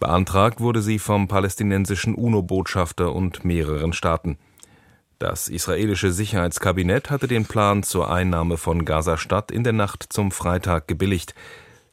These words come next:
Die Entscheidung löste auch bei der E U und vielen anderen Staaten starke Kritik aus.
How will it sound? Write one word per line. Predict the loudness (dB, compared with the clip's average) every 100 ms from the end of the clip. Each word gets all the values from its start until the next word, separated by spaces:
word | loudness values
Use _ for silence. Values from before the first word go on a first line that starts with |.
| -6
Die | -4
Entscheidung | -2 2 2 4 2 2
löste | 0 -2 -2
auch | -2
bei | 0 0
der | 0 0
E | -2
U | -2 0 0
und | 0 -4
vielen | -4 -2 0
anderen | 0 2 2 0
Staaten | 0 0 0 -2 -4 -4 -4
starke | 0 0 2 -2 -4
Kritik | -4 -2 -2 0
aus. | -2 -2 -8